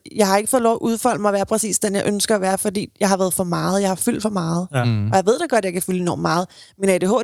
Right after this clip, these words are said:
Speaker 1: D, den brager også derud af en gang imellem.
Speaker 3: Mm.
Speaker 1: Men I elsker mig bare som den, jeg er.
Speaker 3: Det gør
Speaker 1: Og det er
Speaker 3: vi.
Speaker 1: jeg så taknemmelig for.
Speaker 3: Både
Speaker 2: Ja, der
Speaker 3: fordi,
Speaker 2: var et,
Speaker 3: både
Speaker 2: øh,
Speaker 3: fordi du pynter,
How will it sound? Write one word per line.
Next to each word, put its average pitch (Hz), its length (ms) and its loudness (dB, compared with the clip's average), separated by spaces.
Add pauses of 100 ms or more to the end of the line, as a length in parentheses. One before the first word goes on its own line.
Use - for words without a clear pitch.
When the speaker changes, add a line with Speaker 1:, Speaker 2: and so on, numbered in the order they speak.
Speaker 1:
D, 233 40 -2
den 220 140 -2
brager 208 460 2
også 214 160 -2
derud 196 220 0
af 190 60 -2
en 185 100 -4
gang 180 160 -2
imellem. 180 380 -2 (200)
Speaker 3:
Mm. 110 340 2 (520)
Speaker 1:
Men 208 220 2 (120)
I 277 180 4
elsker 214 300 2
mig 208 100 0
bare 190 140 2
som 196 160 -4
den, 185 160 0
jeg 180 180 2
er. 190 100 -4 (160)
Speaker 3:
Det 185 100 6
gør 127 80 2
Speaker 1:
Og 117 40 4
det 247 60 4
er 240 40 2
Speaker 3:
vi. 220 60 2
Speaker 1:
jeg 220 100 0
så 240 100 -4
taknemmelig 220 500 -2
for. 208 240 0
Speaker 3:
Både 156 120 8
Speaker 2:
Ja, 190 60 4
der 147 60 -2
Speaker 3:
fordi, 143 120 0
Speaker 2:
var 147 140 2
et, 151 40 -2
Speaker 3:
både 147 140 4
Speaker 2:
øh, - 80 -2
Speaker 3:
fordi 185 160 -2
du 175 100 2
pynter, 170 360 0